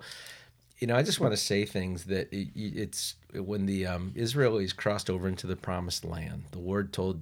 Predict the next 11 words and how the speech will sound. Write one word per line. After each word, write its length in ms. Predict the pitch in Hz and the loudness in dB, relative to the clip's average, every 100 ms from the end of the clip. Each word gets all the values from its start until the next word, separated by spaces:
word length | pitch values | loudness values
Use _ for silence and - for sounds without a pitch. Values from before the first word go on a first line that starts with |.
| - - | -10 -12
um, 240 | 90 85 82 | -8 -8 -4
Joshua 520 | 92 90 - 95 87 | -4 -4 -4 -4 -4
to 120 | - | -6
grab 300 | 80 92 82 | -4 -4 -4
twelve 320 | - 90 95 - | -4 -2 -2 -4
stones 380 | - 87 87 | -4 -4 -4
from 340 | - 85 85 85 | -4 -4 -6 -6
the, 320 | 78 82 85 - - - - - - - | -6 -6 -8 -10 -18 -20 -20 -20 -20 -20
from 360 | - - 95 95 | -12 -4 0 0
the 80 | 90 | 0
river, 460 | 85 76 76 - | -4 -6 -10 -14